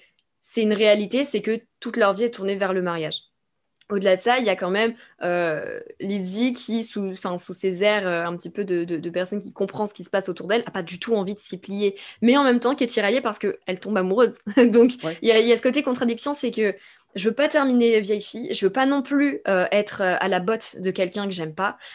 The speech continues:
Speaker 1: mais en même temps, je suis tombée amoureuse de quelqu'un. Donc, il y a, il y a, il y a toute, il y a cette triple contradiction où, en fait, euh, bah, du coup, euh, on, on, on, on blâme pas l'amour,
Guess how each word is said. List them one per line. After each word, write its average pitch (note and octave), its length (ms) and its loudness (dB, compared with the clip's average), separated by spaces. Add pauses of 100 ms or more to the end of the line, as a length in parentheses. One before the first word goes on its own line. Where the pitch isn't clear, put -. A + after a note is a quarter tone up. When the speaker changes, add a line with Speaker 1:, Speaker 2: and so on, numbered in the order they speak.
Speaker 1:
mais G#3+ 80 4
en G#3 60 4
même G#3+ 160 2
temps, C4+ 320 0 (580)
je - 100 -6
suis - 180 2
tombée B3 180 6
amoureuse B3 320 6
de B3 80 4
quelqu'un. G#3+ 460 0
Donc, G3 180 -2
il A3+ 40 2
y - 20 4
a, - 20 2
il G#3+ 80 0
y A3 60 6
a, F3+ 40 8
il - 80 0
y A3 60 4
a G3+ 40 4
toute, B3 260 -6
il A#3+ 80 0
y G#3 40 6
a G#3 40 4
cette G#3 200 -2
triple B3+ 300 -2
contradiction A3+ 680 -6 (400)
où, G3+ 120 0
en F#3+ 60 -2
fait, A#3+ 300 -4
euh, F#3 180 4
bah, F#3 160 2
du F#3 140 -10
coup, B3+ 200 -2
euh, F3+ 280 6
on, G3+ 180 -4
on, G3+ 220 0
on, F#3 500 -4
on F#3 100 -2
blâme F#3+ 220 2
pas A#3+ 100 0
l'amour, A3+ 380 -2